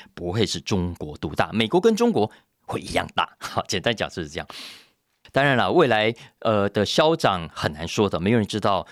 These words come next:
美国跟中国接下来谁能够胜出，因为中国有中国自己的问题，但美国的经济也很麻烦啊。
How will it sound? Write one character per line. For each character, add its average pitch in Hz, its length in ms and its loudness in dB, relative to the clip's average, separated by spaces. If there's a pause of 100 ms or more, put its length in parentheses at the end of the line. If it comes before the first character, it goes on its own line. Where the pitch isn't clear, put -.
美 95 180 -4
国 95 140 -4
跟 110 160 -2
中 123 240 -2
国 82 320 -2
接 117 180 -2
下 120 220 0
来 85 260 -2 (160)
谁 - 260 -2
能 95 100 -2
够 98 120 -2
胜 87 240 -2
出， 107 220 -2
因 165 80 2
为 156 140 4 (420)
中 196 160 4
国 117 220 4
有 90 100 -4
中 101 160 0
国 87 100 -2
自 95 140 -6
己 82 100 -10
的 78 120 -8
问 80 160 -4
题， - 240 -16 (100)
但 170 160 2
美 98 200 0
国 90 180 -2
的 143 100 0
经 95 160 -4
济 82 140 -12
也 80 100 -8
很 78 140 -10
麻 71 200 -10
烦 - 160 -10 (120)
啊。 73 100 -18